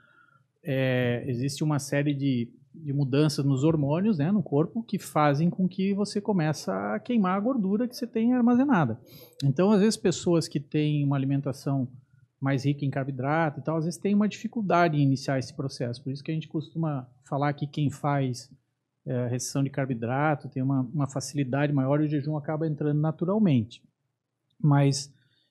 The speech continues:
eu, eu diria que o segredo é manter a hidratação, porque às vezes a pessoa faz um jejum até de água, entendeu? Ela não toma nada. E daí às vezes ela desidrata, daí às vezes ela vai ter dor de cabeça, ela vai ter irritabilidade e tal.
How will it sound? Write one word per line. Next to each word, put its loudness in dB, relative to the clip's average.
eu, 2
eu 2
diria 2
que -2
o 0
segredo 2
é -2
manter 4
a 4
hidratação, -2
porque -4
às -2
vezes -2
a 0
pessoa -2
faz -4
um 2
jejum 2
até 0
de 0
água, 4
entendeu? -2
Ela 0
não -2
toma -2
nada. 0
E -6
daí 0
às -2
vezes -2
ela 2
desidrata, 0
daí -4
às -2
vezes -4
ela -2
vai -2
ter -6
dor -2
de -4
cabeça, 0
ela -4
vai -6
ter -6
irritabilidade -2
e -10
tal. -12